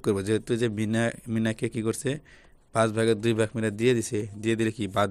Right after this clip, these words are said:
যাবে, সেজন্য আমাদের বিয়োগ করতে হবে। তাহলে আমরা কী করবো? বিয়োগ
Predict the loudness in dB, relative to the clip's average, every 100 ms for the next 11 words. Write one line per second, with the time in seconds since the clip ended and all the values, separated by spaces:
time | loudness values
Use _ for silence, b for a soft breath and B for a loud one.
0 | 0 0 0 -2 b b b b -8 -4
1 | -4 -2 0 2 2 -2 -4 -6 -6 -14
2 | -18 -20 -16 -18 -18 _ -20 -8 -2 -2
3 | -2 0 0 6 6